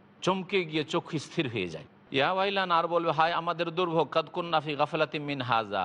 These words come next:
আমরা তো এই জগৎ সম্পর্কে, বিচার দিবস সম্পর্কে বড় গাফিলতিতে ছিলাম।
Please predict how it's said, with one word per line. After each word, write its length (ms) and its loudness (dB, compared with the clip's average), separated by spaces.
আমরা 420 2
তো 200 -2
এই 580 -2
জগৎ 380 0
সম্পর্কে, 760 -4
বিচার 360 -2
দিবস 260 -2
সম্পর্কে 560 -4
বড় 280 2
গাফিলতিতে 600 -2
ছিলাম। 380 0